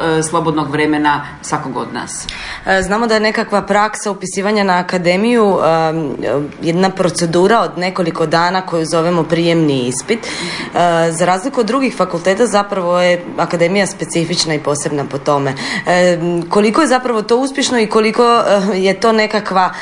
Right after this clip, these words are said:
Speaker 2: e, filtracija studenata pri upisu onako da nas,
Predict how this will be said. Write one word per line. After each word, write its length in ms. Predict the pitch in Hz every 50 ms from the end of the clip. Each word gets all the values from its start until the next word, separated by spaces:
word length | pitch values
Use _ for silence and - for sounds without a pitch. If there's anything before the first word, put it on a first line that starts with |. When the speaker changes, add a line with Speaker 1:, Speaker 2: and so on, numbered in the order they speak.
| - - - -
Speaker 2:
e, 100 | 180 175
filtracija 720 | - 202 190 196 202 196 202 220 247 - - 311 269 233
studenata 1040 | 214 - 214 220 208 240 247 233 220 196 - 208 202 190 190 185 175 135 135 165 170 - -
pri 300 | 214 214 226 220 214 202
upisu 600 | 190 185 180 - 240 226 - - 208 196 196 - -
onako 420 | 170 180 185 180 180 180 - 208
da 120 | 190 185
nas, 180 | 180 180 175